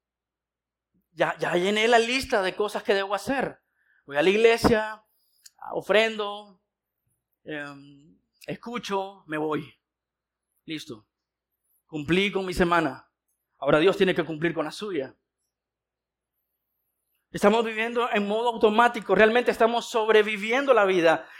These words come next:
Y nos preguntamos por qué cada circunstancia difícil que nos rodea nos mueve completamente el piso. Nos deprimimos tan rápidamente.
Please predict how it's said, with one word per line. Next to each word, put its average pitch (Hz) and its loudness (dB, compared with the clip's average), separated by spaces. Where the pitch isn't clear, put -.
Y 202 -6
nos 202 -4
preguntamos 240 2
por 220 -2
qué 269 -2
cada 247 2
circunstancia 240 -2
difícil 240 -6
que 233 -4
nos 208 -6
rodea 226 -4
nos 208 -4
mueve 262 2
completamente 277 -6
el 190 -14
piso. 277 -12
Nos 220 -10
deprimimos 247 0
tan 269 4
rápidamente. 247 -2